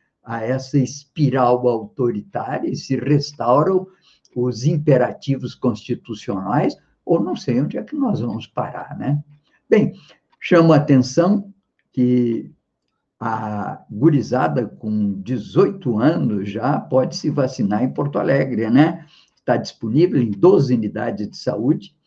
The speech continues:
não é? É, a prefeitura também anunciou o rolê da vacina, uma ação para atrair o público jovem e que será lançada hoje às quinze horas.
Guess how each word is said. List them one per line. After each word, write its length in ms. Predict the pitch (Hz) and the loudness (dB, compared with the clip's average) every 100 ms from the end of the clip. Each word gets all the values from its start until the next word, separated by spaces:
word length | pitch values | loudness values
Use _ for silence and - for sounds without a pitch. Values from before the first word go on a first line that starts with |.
| _ _ _ _ - | _ _ _ _ -8
não 220 | 107 104 | -4 0
é? 280 | 127 170 208 _ _ - | 2 0 -2 _ _ 0
É, 600 | 131 123 120 113 110 - | 4 4 4 0 -6 -4
a 100 | 127 | -4
prefeitura 640 | - 139 - 117 156 185 | 0 0 0 0 2 2
também 400 | 151 - 117 143 | 2 2 2 2
anunciou 520 | 151 135 107 - 156 170 | 4 2 0 0 2 4
o 80 | |
rolê 400 | 143 147 131 170 | 4 4 4 2
da 120 | 202 175 | 2 0
vacina, 460 | 175 147 165 - | -2 -4 -4 -2
uma 200 | 104 104 | -2 -2
ação 340 | - - 202 190 - _ | -4 -4 -2 -4 -8 _
para 320 | 170 165 180 170 | 0 2 2 0
atrair 540 | 151 139 135 147 196 | 0 2 6 8 6
o 100 | 156 | 4
público 540 | - 143 143 147 160 147 | 2 2 2 0 0 0
jovem 580 | 120 147 170 185 214 - _ _ _ | 2 2 2 -2 -4 -8 _ _ _
e 180 | 131 139 | -4 -2
que 140 | - 147 | 0 0
será 320 | 151 139 135 | 2 2 2
lançada 500 | 131 123 - 127 127 | 2 0 0 0 2
hoje 320 | 120 151 151 | 4 2 2
às 180 | 147 - | 0 -2
quinze 640 | - 185 208 208 147 151 | -6 2 4 4 2 4
horas. 380 | 123 123 107 | 4 4 0